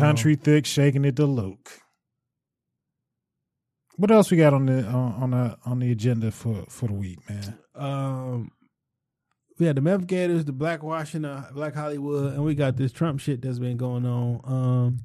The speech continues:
Speaker 1: You think Trump gonna get asap home?
Speaker 2: Uh,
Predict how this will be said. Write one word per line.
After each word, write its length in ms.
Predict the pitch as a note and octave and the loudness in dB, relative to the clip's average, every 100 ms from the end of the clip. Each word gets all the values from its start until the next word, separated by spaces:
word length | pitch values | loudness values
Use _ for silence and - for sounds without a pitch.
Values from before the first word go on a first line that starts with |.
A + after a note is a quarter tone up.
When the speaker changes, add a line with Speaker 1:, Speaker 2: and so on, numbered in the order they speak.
| - - - - _ _ _ _ _ D#3 | -12 -14 -16 -18 _ _ _ _ _ -2
Speaker 1:
You 80 | |
think 180 | D#3 G3+ | 2 2
Trump 220 | G#3+ G3+ | 4 2
gonna 140 | F#3 F#3 | 2 2
get 160 | F#3+ | 2
asap 360 | F3 G3 G3+ G3 | 2 0 0 0
home? 380 | G#3+ A#3 A3 - _ _ _ _ _ _ _ _ _ _ _ C#3+ | 0 0 -2 -6 _ _ _ _ _ _ _ _ _ _ _ -14
Speaker 2:
Uh, 1300 | C#3 C3 A#2 F#2 C#2+ C#2+ B1 G1+ - G1+ G1+ G1+ | -12 -10 -10 -10 -12 -14 -16 -18 -20 -20 -20 -20